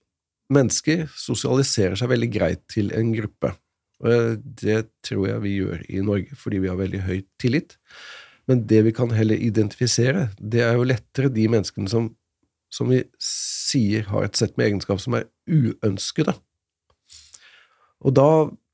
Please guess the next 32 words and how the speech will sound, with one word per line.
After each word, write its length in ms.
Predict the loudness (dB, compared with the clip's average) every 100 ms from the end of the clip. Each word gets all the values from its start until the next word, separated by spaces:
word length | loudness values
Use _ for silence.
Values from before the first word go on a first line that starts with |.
| _
peker 600 | 2 6 6 2 _ 0
vi 120 | 4 6
veldig 280 | 4 4 2
ofte 320 | 0 -6 -12
på 260 | -2 4 4 4
det 220 | 4 4 2
vi 80 | 0
kaller 460 | 2 2 2 0
psykopatiske 1300 | -2 -6 -6 -4 -4 -4 -2 2 2 0 -8 -4 -6
trekk. 460 | -4 -6 -6 _ -18 -18 _ _ _ _ _ _ -20 _ _ _ _ _ _ _ -2
Da 140 | 4 6
har 80 |
vi 80 | 4
snudd 680 | 2 0 0 4 4 4 0
fra 160 | 4 4
å 40 | 4
si 160 | 0
hva 220 | 4 6 6
er 60 | 4
en 80 |
god 220 | 4 4 4
mann 220 | 2 0 -8 -18 -20 _ _ _ -4
og 60 | 0
en 120 | 2
god 160 | 0 4
kvinne, 240 | 4 4 0 -10 _ _ _ -6
heller 180 | -4 -2
til 120 | 0 0
å 40 |
si 180 | 0 -4 -6 _ _ _
hva 180 | 2 4
er 80 | 4